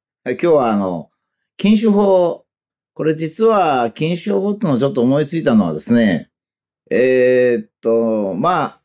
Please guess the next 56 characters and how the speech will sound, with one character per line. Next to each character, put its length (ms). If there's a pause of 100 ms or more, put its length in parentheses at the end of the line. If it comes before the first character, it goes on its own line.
(120)
あ、 220
あ、 40
い 80
ろ 160
ん 80
な 240
最 240
近 320
こ 240
う 60
流 120
行 220
病 160
が 120
あ 20
っ 160
た 120
り、 360 (100)
え 320
ー、 20
そ 100
れ 100
か 120
ら、 600
あ、 80
ご 120
く 60
最 240
近 220
で 100
は、 440
あ、 240 (600)
ト 60
リ 120
チ 120
ウ 80
ム 200
を 200
海 200
に 40
流 220
す 60
と 120
か 80
い 60
う 100
問 180
題 160
が 80
あ 40
っ 60
た 120
り 80
で 80
す 100
ね。 300